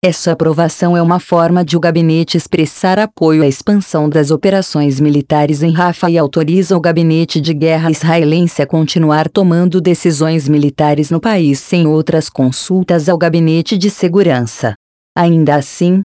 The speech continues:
a medida não é uma indicação de uma expansão iminente das operações militares israelenses na cidade. Biden alertou na quarta-feira, oito, em entrevista,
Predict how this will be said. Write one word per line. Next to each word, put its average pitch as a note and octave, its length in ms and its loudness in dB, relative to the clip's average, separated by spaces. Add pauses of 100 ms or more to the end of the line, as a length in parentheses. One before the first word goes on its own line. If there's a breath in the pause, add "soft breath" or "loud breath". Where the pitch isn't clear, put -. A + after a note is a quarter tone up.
(100)
a F#3 120 2
medida E3+ 480 0
não F3 200 2
é E3+ 80 2
uma E3+ 160 2
indicação D#3 600 0
de D#3 100 0
uma F3 100 2
expansão F3+ 600 0
iminente D#3+ 560 2
das D3 200 0
operações D3 760 0
militares D3+ 640 0
israelenses E3 840 0
na F#3+ 160 2
cidade. C3+ 680 -2 (440)
Biden D#3+ 460 2
alertou C#3+ 420 0
na D3 80 0
quarta-feira, E3+ 760 0 (240)
oito, F#3 400 2 (200)
em E3+ 280 2
entrevista, D3 720 -2